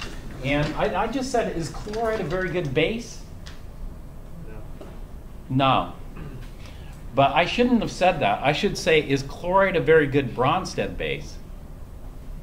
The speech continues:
Speaker 1: Then, yes, uh, the answer would be no. It's not a very good Bronsted base. But a chloride could be a,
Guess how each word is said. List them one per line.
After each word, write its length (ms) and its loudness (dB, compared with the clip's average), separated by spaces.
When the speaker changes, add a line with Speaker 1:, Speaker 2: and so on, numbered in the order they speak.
Speaker 1:
Then, 440 2
yes, 460 2
uh, 280 -2
the 160 -2
answer 240 -2
would 100 -2
be 100 -2
no. 460 0
It's 180 -8
not 180 4
a 40 4
very 260 0
good 220 -4
Bronsted 540 -2
base. 240 -8
But 140 4
a 40 2
chloride 720 4
could 180 0
be 300 4
a, 440 4